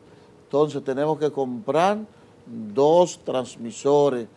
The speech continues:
uno para Santo Domingo y otro para el Cibao. Transmisores modernos, transmisores que ayuden a tener una cobertura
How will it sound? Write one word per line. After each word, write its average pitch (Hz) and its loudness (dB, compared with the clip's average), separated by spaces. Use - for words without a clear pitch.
uno 139 0
para 131 2
Santo 151 2
Domingo 220 2
y 123 -4
otro 151 2
para 135 2
el 127 -6
Cibao. 127 0
Transmisores 135 2
modernos, 196 0
transmisores 123 0
que 139 -2
ayuden 180 0
a 123 -4
tener 131 -2
una 139 -2
cobertura 160 2